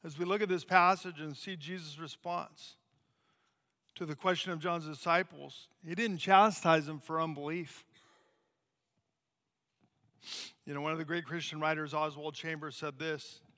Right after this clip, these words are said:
"Doubt, doubt is not always a sign that man is wrong.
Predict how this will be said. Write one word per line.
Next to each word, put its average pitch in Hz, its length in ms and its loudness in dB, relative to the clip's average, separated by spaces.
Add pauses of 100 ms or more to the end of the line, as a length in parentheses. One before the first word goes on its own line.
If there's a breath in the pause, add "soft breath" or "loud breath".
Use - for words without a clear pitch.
(640 soft breath)
"Doubt, 220 440 10 (840)
doubt 208 560 6 (720)
is 147 160 -8
not 190 200 4
always 190 280 2
a 170 80 -4
sign 180 380 4
that 139 100 -10
man 165 340 0
is 139 200 -8
wrong. 156 480 -4